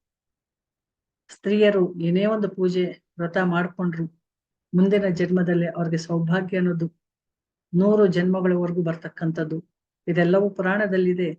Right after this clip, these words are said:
ಗೊತ್ತಿಲ್ಲದೆ ಸುಮಾರು ಜನ ಮಾತಾಡ್ತಾರೆ, ಆದ್ರೆ ಅದ್ರ ಬಗ್ಗೆ ಅಷ್ಟೊಂದ್ ತಲೆ ಕೆಡಿಸ್ಕೊಳ್ಳೋದು ಬೇಡ ಯಾರುನು. ಎಲ್ಲರಿಗೂ ಎಲ್ಲವೂ ಸಹ ಒಳ್ಳೇದಾಗೋದಕ್ಕೆ ಇಂತಹ ಪದ್ಧತಿಗಳು, ಆಚರಣೆಗಳು ಇರೋದೇ ಹೊರತು ಯಾರನ್ನ ದೂಷಿಸೋದಕ್ಕೋ, ನೋಯಿಸೋದಕ್ಕೋ, ಕೊಂಕು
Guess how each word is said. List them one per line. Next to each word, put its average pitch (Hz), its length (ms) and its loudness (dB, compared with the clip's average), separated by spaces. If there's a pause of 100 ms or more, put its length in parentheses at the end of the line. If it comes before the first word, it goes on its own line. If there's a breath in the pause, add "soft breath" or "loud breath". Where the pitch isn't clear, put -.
(560)
ಗೊತ್ತಿಲ್ಲದೆ 190 480 0
ಸುಮಾರು 196 320 -2
ಜನ 208 100 -2 (140)
ಮಾತಾಡ್ತಾರೆ, 190 500 -4
ಆದ್ರೆ 185 200 -4
ಅದ್ರ 165 200 -4
ಬಗ್ಗೆ 165 240 -2 (920)
ಅಷ್ಟೊಂದ್ 185 340 -2
ತಲೆ 175 220 0
ಕೆಡಿಸ್ಕೊಳ್ಳೋದು 170 540 -4
ಬೇಡ 170 120 -2 (140)
ಯಾರುನು. 160 320 -2 (360)
ಎಲ್ಲರಿಗೂ 180 480 0 (160)
ಎಲ್ಲವೂ 185 280 0 (140)
ಸಹ 170 100 -6 (840)
ಒಳ್ಳೇದಾಗೋದಕ್ಕೆ 180 920 0
ಇಂತಹ 170 240 -2 (100)
ಪದ್ಧತಿಗಳು, 170 480 -4 (100)
ಆಚರಣೆಗಳು 165 520 -2
ಇರೋದೇ 165 280 0
ಹೊರತು 165 260 -4 (120)
ಯಾರನ್ನ 175 380 2 (100)
ದೂಷಿಸೋದಕ್ಕೋ, 170 580 -4 (120)
ನೋಯಿಸೋದಕ್ಕೋ, 170 640 0 (760)
ಕೊಂಕು 185 220 2